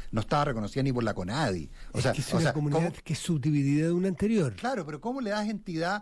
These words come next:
Speaker 1: O sea, porque en el fondo, ¿qué es lo que hay que hacer? Se te van a ir subdividiendo todo el tiempo hasta, hasta, ah, ah, pa, pa, pa impedirte. Entonces,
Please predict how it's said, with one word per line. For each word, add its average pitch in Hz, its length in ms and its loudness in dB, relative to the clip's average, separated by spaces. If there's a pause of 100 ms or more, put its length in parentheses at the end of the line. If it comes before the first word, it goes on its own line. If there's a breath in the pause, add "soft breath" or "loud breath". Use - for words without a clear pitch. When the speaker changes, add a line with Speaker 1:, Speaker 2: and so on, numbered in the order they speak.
(140 loud breath)
Speaker 1:
O 147 80 -10
sea, 175 100 0
porque 147 220 -6
en 151 40 -2
el 143 120 -4
fondo, 196 260 -2
¿qué 185 60 0
es 190 40 2
lo 196 60 0
que 185 80 2
hay 180 60 2
que 175 60 0
hacer? 156 200 0 (140 loud breath)
Se 156 180 -2
te 160 80 0
van 180 100 2
a 202 40 0
ir 190 80 -2
subdividiendo 180 640 0
todo 214 140 2
el 214 100 -2
tiempo 233 400 0
hasta, 185 380 0 (180 loud breath)
hasta, 156 680 0
ah, 143 40 -2 (140)
ah, 170 260 0
pa, - 140 0
pa, 151 220 0
pa 156 120 0
impedirte. 180 500 0 (120 loud breath)
Entonces, 180 320 -2